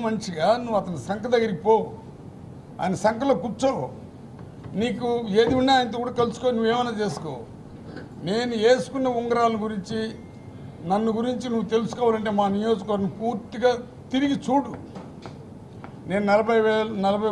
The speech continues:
మూడు వేల మందికి మూడు వేల ఎకరాలు పంచిపెట్టినాడు నేను. నాకు ఒక ముద్ర కూడా పడింది, రాజశేఖర రెడ్డి దాన్ని బాగా లైక్ చేశాడు. ఆ కుటుంబం లైక్ చేసింది కాబట్టి ఆ కుటుంబం పైన ప్రేమ కూడా. నువ్వు ఎస్సీ, ఎస్సీ అని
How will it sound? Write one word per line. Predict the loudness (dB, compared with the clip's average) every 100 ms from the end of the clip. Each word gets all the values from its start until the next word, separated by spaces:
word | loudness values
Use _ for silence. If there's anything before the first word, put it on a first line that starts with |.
| 0
మూడు | 0 2
వేల | 0 0
మందికి | -2 -4 -4 -4 -4 -8 -16 -16 -18 -14 -8
మూడు | -4 -2 0
వేల | 0 0 0
ఎకరాలు | 4 4 4
పంచిపెట్టినాడు | 0 0 -2 -4 -4 -6 -6
నేను. | -10 -14 -16 -18 -18 -18 -18 -18 0
నాకు | 2 4
ఒక | 2 0
ముద్ర | 0 4
కూడా | 6 6
పడింది, | 4 2 -2 -6 -4 4
రాజశేఖర | 4 4 -2 -2
రెడ్డి | -2 -2
దాన్ని | 0 2
బాగా | 4 2 0
లైక్ | -2 -2
చేశాడు. | -4 -4 -6 -8 -14 -16 -16 -16 -14 -10 2
ఆ | 2 2
కుటుంబం | 2 4 4
లైక్ | 2 2 0
చేసింది | 0 0 0
కాబట్టి | 0 0
ఆ | -2
కుటుంబం | -2 -4 0
పైన | 0 -2
ప్రేమ | -2 -2 -2
కూడా. | -4 -6 -10 -14 -16 -16 -14 -14 -6
నువ్వు | 0 2
ఎస్సీ, | 2 2 2 2
ఎస్సీ | 2 2
అని | 2